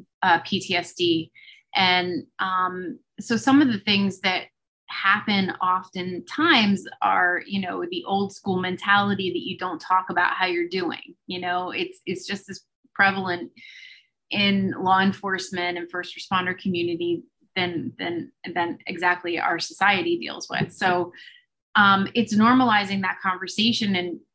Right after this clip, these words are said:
and remembering what's at stake if you don't acknowledge, because, because the biggest challenge we see are gravitating to unhealthy vices to deal with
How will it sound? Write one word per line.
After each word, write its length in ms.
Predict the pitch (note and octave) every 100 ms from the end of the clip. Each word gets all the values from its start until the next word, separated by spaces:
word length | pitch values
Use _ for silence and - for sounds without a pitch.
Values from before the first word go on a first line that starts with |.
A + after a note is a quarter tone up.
| -
and 240 | G3 F#3+ - -
remembering 720 | G3 G3+ A3 A#3+ D4+ D4+ B3+
what's 220 | G3+ G3 G3+
at 180 | -
stake 440 | - - F3+ G3+ -
if 240 | - -
you 180 | G3 E3+
don't 340 | F#3+ G3 G3+
acknowledge, 840 | F#3+ E3+ F3+ F3+ E3+ A#2+ - - -
because, 360 | G3 G3+ F#3 F#3 - _ _ _ _ -
because 300 | G3+ G#3 G3
the 100 | F#3+
biggest 400 | F#3 C4+ D4+ -
challenge 560 | B3+ A#3+ A3 G3+ F3+ - _ _ _
we 240 | G#3 F#3+ F#3
see 720 | - - G#3 G3+ F#3+ E3+ - _ _ _ _ _
are 320 | - F#3+ F#3 E3+
gravitating 800 | G3 G3 G#3+ A3 A3+ G#3 F#3+ F3
to 160 | - -
unhealthy 600 | G3 F#3+ G3+ F#3+ F#3 E3
vices 640 | F3 F#3 F#3 F3 E3 -
to 140 | -
deal 440 | D#3+ E3+ F#3 F3+ F3
with 220 | F3